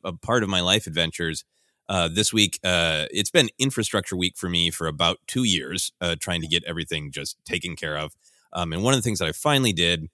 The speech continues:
is back up a bunch of, uh, my o-, old photos. Um, and, uh, w-, for a while there, particularly in the two thousands, mid two thousands, around Revenge of the Sith time, and up until about twenty fourteen,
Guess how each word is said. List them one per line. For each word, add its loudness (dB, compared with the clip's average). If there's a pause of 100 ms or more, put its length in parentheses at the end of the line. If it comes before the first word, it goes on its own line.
(680)
is 2
back 2
up 0
a -2
bunch 0
of, -2
uh, -2
my -6 (140)
o-, -4
old 4
photos. 2 (460)
Um, 0 (200)
and, 2 (140)
uh, -8
w-, -2 (260)
for 0
a 4
while 6
there, 6
particularly 0
in 4
the 4
two -2
thousands, 0
mid 0
two -2
thousands, 2
around -2
Revenge -2
of -6
the -2
Sith -4 (100)
time, -2
and -8 (880)
up 4
until 4
about 2 (400)
twenty 2
fourteen, 0